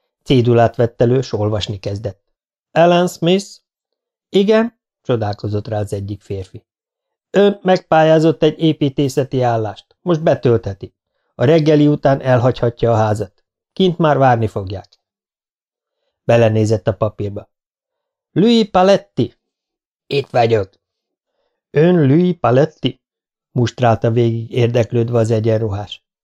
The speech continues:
"Igen, miért?" "Hm, nem érdekes. Csak a foglalkozásán csodálkozom. A külsejéből ítélve inkább boxolónak nézném sem, mint finom mechanikusnak",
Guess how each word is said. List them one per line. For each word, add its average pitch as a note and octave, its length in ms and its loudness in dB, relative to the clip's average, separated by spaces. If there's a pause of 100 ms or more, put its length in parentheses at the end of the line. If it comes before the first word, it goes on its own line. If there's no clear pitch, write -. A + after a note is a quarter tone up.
(360)
"Igen, B2 540 -4
miért?" A2+ 420 -2 (720)
"Hm, B3+ 240 -2
nem D3+ 200 2
érdekes. C3+ 540 0 (300)
Csak A3+ 200 -2
a G3 80 0
foglalkozásán D3 880 2
csodálkozom. A2+ 680 -6 (460)
A G3+ 180 -4
külsejéből F3+ 680 2
ítélve D#3+ 440 0
inkább D3 340 0
boxolónak B2 640 -2
nézném A#2 380 -2
sem, A2+ 220 -4
mint A2 180 -4
finom A#2+ 320 0
mechanikusnak", A2 960 -4